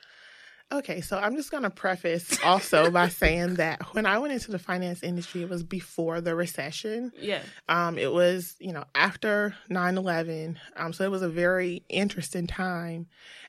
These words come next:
Speaker 1: And it was something that I didn't have a lot of knowledge about.
Speaker 2: Mm-hmm.
Speaker 1: Like, my upbringing, people are very blue collar. You know, there's no, I didn't have anyone to say, "Hey, go get a corporate job, and here's what that's going to look like. Here's what
Speaker 2: Mm-hmm.
Speaker 1: you can expect."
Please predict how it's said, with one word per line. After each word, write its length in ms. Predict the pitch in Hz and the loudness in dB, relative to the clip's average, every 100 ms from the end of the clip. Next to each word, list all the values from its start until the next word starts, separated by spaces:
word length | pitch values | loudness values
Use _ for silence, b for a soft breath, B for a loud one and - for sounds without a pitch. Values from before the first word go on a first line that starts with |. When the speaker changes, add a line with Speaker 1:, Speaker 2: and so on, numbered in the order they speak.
| - | -2
Speaker 1:
And 460 | 180 175 170 170 180 | 0 0 0 -2 2
it 80 | 214 | 2
was 120 | 233 | 0
something 280 | - - 339 | -6 -4 -2
that 100 | 302 | -2
I 60 | |
didn't 300 | 202 185 202 | -2 0 -2
have 260 | 196 196 214 | -2 -4 0
a 60 | 180 | 0
lot 260 | 165 165 | 2 -2
of 100 | 165 | -2
knowledge 460 | 175 165 165 165 170 | -2 -2 -2 -4 -6
about. 480 | - 165 156 165 - - - | -6 -4 -4 -6 -12 -14 -12
Speaker 2:
Mm-hmm. 200 | 196 190 | -10 -4
Speaker 1:
Like, 200 | - 165 | -4 0
my 280 | 175 214 214 | 2 4 4
upbringing, 720 | 190 180 185 185 175 170 180 B B B B - - | 2 0 -2 -2 -4 -4 -8 B B B B -18 -10
people 380 | - 214 339 330 | -8 -6 -6 -8
are 120 | 247 | -10
very 240 | 190 165 165 | -4 -2 -2
blue 260 | 160 208 247 | -2 -2 -2
collar. 400 | - 151 - 170 | -4 -8 -8 -6
You 120 | 185 | -4
know, 180 | 180 170 | -4 -2
there's 340 | 175 175 175 | 2 0 0
no, 500 | 185 185 185 180 175 B B B B | 0 4 4 4 0 B B B B
I 40 | - | 0
didn't 160 | 208 | 0
have 220 | 202 233 262 | 2 2 2
anyone 380 | 233 214 196 | 0 0 0
to 60 | 170 | -2
say, 260 | - 202 180 | -2 -2 -2
"Hey, 580 | - 202 185 180 160 - B B B B B - | -4 -4 -2 -4 -6 -12 B B B B B -4
go 220 | 175 185 | 4 4
get 160 | 190 180 | 4 2
a 60 | |
corporate 340 | 175 180 175 160 | 4 0 0 2
job, 300 | 185 180 175 | 4 6 4
and 100 | 175 | 0
here's 400 | - 220 208 - | -2 0 2 0
what 140 | 175 | -2
that's 180 | 175 - | -4 -4
going 240 | 180 165 | -4 -4
to 160 | 165 - | -6 -4
look 240 | 170 170 | -2 -2
like. 440 | 160 - 214 226 - | -4 -10 -10 -14 -8
Here's 300 | - 196 220 | 0 2 2
what 100 | 240 | -4
Speaker 2:
Mm-hmm. 100 | 185 | -4
Speaker 1:
you 40 | 214 | -4
can 220 | 202 170 | -2 -2
expect." 720 | 139 - - 170 302 - - | -4 -8 -4 -2 -2 -6 -16